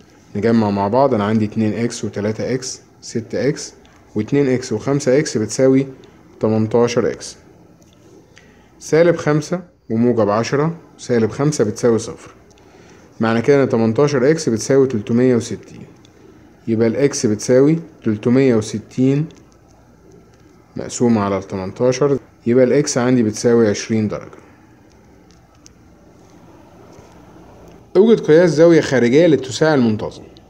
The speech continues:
أنا هنا اللي مطلوب مني مش مطلوب مجموع الزوايا، لا، أنا موجود قياس زاوية واحدة.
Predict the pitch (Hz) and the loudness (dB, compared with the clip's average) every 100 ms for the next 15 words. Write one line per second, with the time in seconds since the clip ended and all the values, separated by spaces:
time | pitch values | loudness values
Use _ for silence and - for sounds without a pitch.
0 | _ 123 123 147 156 131 117 - 151 156 | _ -4 0 2 2 2 0 0 2 4
1 | 165 151 - 117 113 156 147 117 139 156 | 4 2 0 -6 2 2 4 4 4 2
2 | 113 117 120 101 98 110 113 113 123 147 | 2 4 4 2 -2 -2 0 2 2 -2
3 | - 120 127 156 160 135 139 117 95 - | -2 2 4 4 2 2 4 4 2 -6